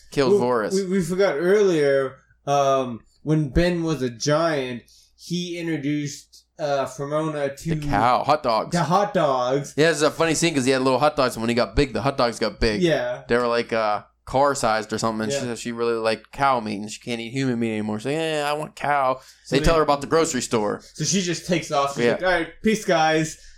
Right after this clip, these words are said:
Speaker 2: Just takes off running.
Speaker 1: Yeah, and then, then by this point, too, I think he, like, Ben realized or learned that, uh, Formona is a part of the path. Everything's just a part of the path, so
Speaker 2: Yeah.
Speaker 1: they're like,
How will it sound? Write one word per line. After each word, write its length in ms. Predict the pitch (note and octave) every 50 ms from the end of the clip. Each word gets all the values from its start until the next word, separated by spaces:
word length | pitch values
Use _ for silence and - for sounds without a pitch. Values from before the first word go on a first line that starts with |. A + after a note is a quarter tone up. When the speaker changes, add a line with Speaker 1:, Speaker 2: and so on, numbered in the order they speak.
| - -
Speaker 2:
Just 200 | - D3 D3 -
takes 240 | - E3+ E3 D3+ -
off 240 | D3+ D3 C#3+ C#3 -
running. 420 | C3 C#3 C#3 C3+ C3+ C3+ C3+ C#3 - -
Speaker 1:
Yeah, 400 | - C3+ C3 B2 A2+ G#2+ G2+ G2
and 120 | G2 B2+
then, 120 | C#3 D3 D#3
then 160 | E3+ F#3+ G3
by 140 | F#3+ F#3 F3
this 180 | D#3+ F3 D#3+
point, 360 | - - D#3 C#3+ C3 A#2+ - -
too, 180 | D#3 D3 C#3+ B2+
I 80 | A#2+
think 220 | A2+ B2 B2+ A#2+ A#2+
he, 340 | B2+ B2 A#2+ A#2 A2 G2+ -
like, 240 | A#2 A2+ A2+ G#2 -
Ben 200 | B2 A#2+ A#2 A2+
realized 600 | A2 A2+ A#2 A2+ G#2+ G2+ G2+ G#2 G#2+ G#2+ G#2 G#2
or 80 | A2 G#2
learned 540 | G2+ G2+ A2 A2 A2 A2 G#2+ G#2+ G#2+ G#2 G2
that, 260 | G#2+ G2+ G2+ G2+ F#2+
uh, 280 | G2 F#2+ F#2 F#2+ F#2+ - - _ _ _ _ _ _ _ -
Formona 800 | - A#2 A2+ A2+ A#2 A#2 A2+ A2+ A2+ A2 A2 A2 G#2+ A2 A2
is 80 | G#2+ G2+
a 40 | -
part 220 | - A#2 A2+ A2
of 60 | G#2+
the 60 | G2+ G2+
path. 320 | - - G#2 G#2 G#2+ G#2+
Everything's 340 | B2+ C3 C#3 D3 D3+ C3+ B2
just 160 | B2+ B2 -
a 40 | -
part 240 | - A#2+ B2+ B2 A#2
of 60 | G2+
the 60 | G#2
path, 400 | F#2+ - A#2 A#2 A2+ G#2+ A2 G#2+ -
so 80 | G#2+ G#2+
Speaker 2:
Yeah. 260 | G#2 G#2 G#2 G#2+ G#2+ A2 - _ _ _ _ _
Speaker 1:
they're 160 | - A#2+ A#2+
like, 300 | A2+ G#2+ A2 A2 G#2 G#2